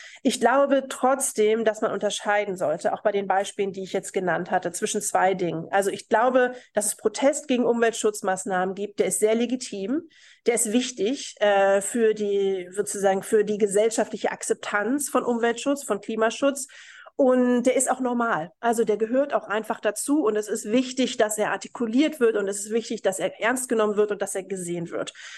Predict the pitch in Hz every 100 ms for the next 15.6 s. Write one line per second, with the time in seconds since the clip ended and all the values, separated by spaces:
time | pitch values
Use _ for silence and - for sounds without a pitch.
0 | - - 226 262 285 294 208 277 285 285
1 | 277 254 247 233 - 220 - 208 208 208
2 | 208 - 190 196 190 190 185 180 175 180
3 | 214 214 233 233 247 240 - 196 196 214
4 | 208 320 392 415 233 208 202 196 202 220
5 | 214 - 190 190 196 - 277 277 220 190
6 | 190 - 175 185 - 233 226 214 208 -
7 | 202 208 185 220 233 247 - 214 214 202
8 | 196 - 196 202 196 190 - - - 214
9 | 233 247 - 240 208 208 208 262 254 233
10 | 214 208 - 233 220 220 208 208 - -
11 | 202 247 247 311 330 269 240 240 226 226
12 | 220 226 233 269 262 240 262 233 262 247
13 | 302 311 190 175 175 - 175 185 226 220
14 | 214 202 220 269 262 214 208 196 - 202
15 | 190 - - 302 311